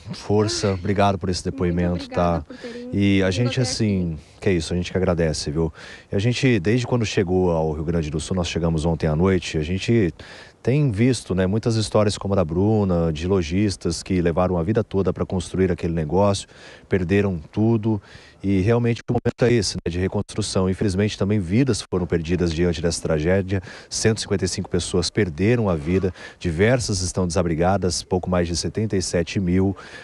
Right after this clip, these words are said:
Speaker 1: É, muitas pessoas também estão desalojadas. Então, há toda essa situação acontecendo no Rio Grande do Sul, as pessoas tentando limpar o que podem,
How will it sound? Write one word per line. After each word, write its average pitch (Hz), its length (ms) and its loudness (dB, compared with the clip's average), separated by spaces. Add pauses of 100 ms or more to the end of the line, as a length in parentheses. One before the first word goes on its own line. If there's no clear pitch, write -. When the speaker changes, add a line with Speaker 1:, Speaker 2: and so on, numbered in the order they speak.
(100)
Speaker 1:
É, 90 220 2
muitas 113 400 0
pessoas 101 280 0
também 92 280 2
estão 90 320 -2
desalojadas. 95 840 2
Então, 101 320 0 (380)
há 95 100 4
toda 123 720 2
essa 95 400 0
situação 95 540 -2
acontecendo 101 580 0
no 123 80 2
Rio 110 120 2
Grande 101 280 0
do 87 140 -4
Sul, 120 360 0
as 104 120 0
pessoas 101 420 -4
tentando 98 340 -4
limpar 92 300 2
o 87 60 -4
que - 80 -12
podem, 113 580 2